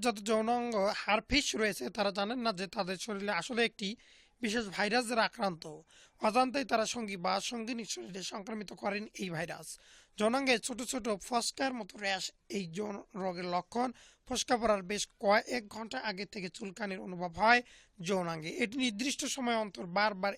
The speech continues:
এই র্যাশগুলো বের হতে থাকে। চার, সিফিলিস। প্রাচীনকাল থেকে এই রোগে আক্রান্ত হয়েছে মানুষ। ঠিক সময়ে ধরা পড়লে সাম্প্রতিককালে সহজেই সরানো যায় এই রোগ, কিন্তু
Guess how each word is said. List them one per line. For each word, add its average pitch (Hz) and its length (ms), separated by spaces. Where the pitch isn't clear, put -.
এই 190 160
র্যাশগুলো 185 420
বের 175 260
হতে 175 160
থাকে। 190 300
চার, 226 240
সিফিলিস। 254 800
প্রাচীনকাল 311 560
থেকে 254 240
এই 247 140
রোগে 214 280
আক্রান্ত 226 280
হয়েছে 247 240
মানুষ। 185 200
ঠিক 294 120
সময়ে 240 220
ধরা 202 320
পড়লে 202 200
সাম্প্রতিককালে 247 720
সহজেই 196 480
সরানো 185 360
যায় 226 140
এই 190 60
রোগ, 156 200
কিন্তু 277 320